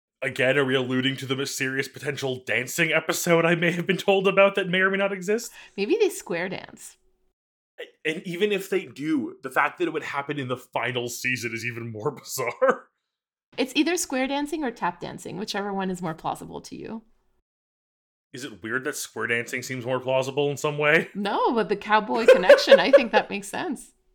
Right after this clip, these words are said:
Speaker 1: Uh, I also need to say, like, this is one of those things I weirdly have, like, some knowledge on, and it is ballet shoes,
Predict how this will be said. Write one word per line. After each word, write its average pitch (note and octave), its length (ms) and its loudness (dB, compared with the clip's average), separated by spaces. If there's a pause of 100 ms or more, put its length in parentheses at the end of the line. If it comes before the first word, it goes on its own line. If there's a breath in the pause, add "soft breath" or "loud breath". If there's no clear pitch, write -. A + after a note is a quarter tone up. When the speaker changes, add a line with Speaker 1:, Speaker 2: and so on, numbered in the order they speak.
(160)
Speaker 1:
Uh, E3+ 200 2
I F#3+ 80 4
also F#3 240 4
need D4 140 -2
to A3+ 60 -6
say, B2 260 0
like, A2+ 320 -4
this C#3+ 180 -8
is G3 80 -8
one G#3+ 140 -2
of G3+ 60 0
those G3 140 -2
things C#3 220 0
I C3 80 -2
weirdly A#2+ 520 -4
have, A2+ 260 -2
like, A2 320 -6
some A#2 340 -6
knowledge G#2+ 340 -6
on, C#3+ 320 -4
and B2+ 120 -6
it A#2+ 120 -8
is A#2 220 -8
ballet G2+ 480 -2
shoes, D3+ 460 -6